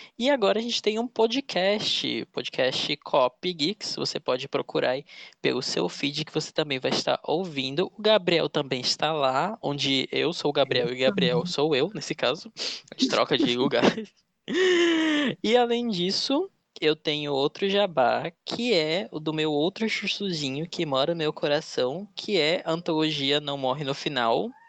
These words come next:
da editora Resistência, onde eu publiquei um conto meu.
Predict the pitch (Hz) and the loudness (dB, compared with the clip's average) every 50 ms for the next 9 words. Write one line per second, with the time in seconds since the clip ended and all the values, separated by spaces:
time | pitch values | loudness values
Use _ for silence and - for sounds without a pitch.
0 | - - 143 139 135 135 139 143 147 - 147 143 139 135 131 127 127 143 139 135 | -20 -20 -4 0 0 0 0 0 -4 -4 0 2 2 4 4 2 0 0 -2 -2
1 | 143 - - - 127 120 143 - - - 180 - - - - 143 143 143 135 127 | -2 -4 -2 -2 -2 -2 -2 -4 -4 -2 -2 -2 -4 -6 -8 -8 -4 -2 0 0
2 | 127 127 127 123 - - - 127 127 127 - - 135 127 127 123 127 - - - | 0 0 -2 -4 -4 -6 -6 -6 -4 -4 -2 -2 -2 -2 -2 -6 -10 -8 -6 -4
3 | 131 123 127 - - 151 151 131 120 123 147 202 | -4 -4 -4 -4 -4 -2 -2 -2 0 -2 -2 -4